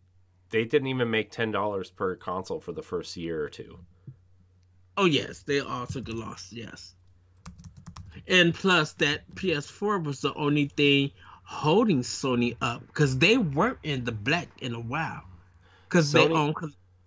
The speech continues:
Speaker 1: Sony as a whole, the whole company is only, only worth a hundred thirty-five billion dollars in net worth. So they're not gonna spend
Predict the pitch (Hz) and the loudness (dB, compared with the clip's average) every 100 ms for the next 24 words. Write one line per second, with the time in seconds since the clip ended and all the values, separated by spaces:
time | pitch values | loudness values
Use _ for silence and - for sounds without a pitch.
0 | _ - - 143 170 185 156 117 87 - | _ -14 0 4 4 2 -2 -2 -6 4
1 | 120 95 76 - 95 - 135 131 - 117 | 6 6 4 -2 -4 -2 -4 -4 0 0
2 | 104 82 78 80 - - 101 92 90 82 | 0 -2 -6 -8 -8 -4 -4 -2 -4 -6
3 | - - _ - - - _ _ - 90 | -14 -20 _ -20 -20 -20 _ _ -4 -4
4 | 82 64 64 - _ _ _ _ 101 101 | -4 -8 -12 -18 _ _ _ _ 0 0
5 | 101 90 117 110 98 101 95 - 87 82 | 0 0 2 2 2 0 0 -2 -4 -4
6 | - 80 76 52 - - _ _ _ _ | -4 -2 -2 -8 -18 -20 _ _ _ _
7 | 69 65 - - - - _ _ _ _ | -12 -12 -14 -16 -18 -20 _ _ _ _
8 | _ _ _ _ _ _ 98 98 92 90 | _ _ _ _ _ _ -4 -2 -2 -4
9 | 80 82 - - _ _ _ _ _ _ | -6 -6 -8 -16 _ _ _ _ _ _
10 | _ _ _ _ _ _ _ - _ _ | _ _ _ _ _ _ _ -20 _ _
11 | _ _ _ _ _ _ _ _ _ _ | _ _ _ _ _ _ _ _ _ _
12 | _ _ _ _ - - - 139 165 165 | _ _ _ _ -12 -6 2 2 2 0
13 | 135 - - 123 107 85 82 | -2 -4 4 4 6 0 -10